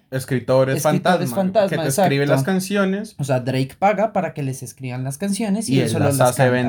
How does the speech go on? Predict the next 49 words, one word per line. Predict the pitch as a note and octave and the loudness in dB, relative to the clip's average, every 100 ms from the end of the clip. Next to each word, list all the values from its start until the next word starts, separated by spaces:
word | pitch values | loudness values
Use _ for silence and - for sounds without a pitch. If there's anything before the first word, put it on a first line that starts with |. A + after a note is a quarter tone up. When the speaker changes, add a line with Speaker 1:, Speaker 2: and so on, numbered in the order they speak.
| A#2 | -2
Speaker 1:
vende-, | G#2 | -2
y | A#2+ | -2
él | A#2 | -2
las | A#2 | -2
hace | C3+ C#3+ | -4 -4
vender | D#3+ C3 A#2 D#3+ F#3+ | -4 -4 0 -2 -2
como | B2+ A#2+ | -8 -8
si | - A#2 | -6 -2
él | C#3 D#3+ | 0 -2
las | A2 - | -4 -8
hu-, | G2 | -8
él, | A2+ G#2+ G#2 G2 A#2+ | -6 -4 -4 -6 -4
él | D3+ | -2
las | D3 C#3+ | -2 -2
hus-, | B2+ - - - | -6 -8 -14 -8
las | A#2 A2 G#2 A#2 | -4 -2 -2 -4
hubiera | G#2+ G#2 | -4 -4
escrito. | - D#3 - C#3+ | -4 -4 -4 -6
Speaker 2:
Exacto. | C3 B2+ - - - _ _ _ F3+ | -2 -4 -4 -16 -20 _ _ _ -2
Eh, | G#3 G#3 | 2 2
eso | G3 G#3 | 2 0
ha | |
sido | A3 A3+ | 0 0
un | - | 0
chisme | A#3 G#3+ G#3 | -2 -4 0
que | A3+ | 0
ha | |
estado, | G3+ F#3 E3+ E3 | 2 4 4 4
pues, | F#3 F#3 - | -2 -10 -4
durante | F3+ F#3 F3+ | -2 0 -2
toda | D3+ D3+ | -2 2
la | D#3+ | 2
vida | F3 C#3+ | 2 2
de | C#3 | 2
Drake. | A3+ B3+ | 0 2
No | F#3 | 0
sabemos | D#3+ E3 D#3+ D#3 | 0 -2 -2 -4
si | E3 | -4
es | C3 | -4
verdad | B2+ B2+ C3 C3 | -4 -2 -2 -2
o | C3+ | -2
no. | G#3 - _ _ - | -2 -4 _ _ -4
Pero | G#3 | -2
el | G3 | 2
caso | G#3 F#3+ | 2 2
es | F#3 | -2
que | A3+ G#3 - - | -2 -4 -6 -6
este | A3 A3 G#3+ A3 | -4 -4 -2 -2
beef, | B3+ C4 | 0 -4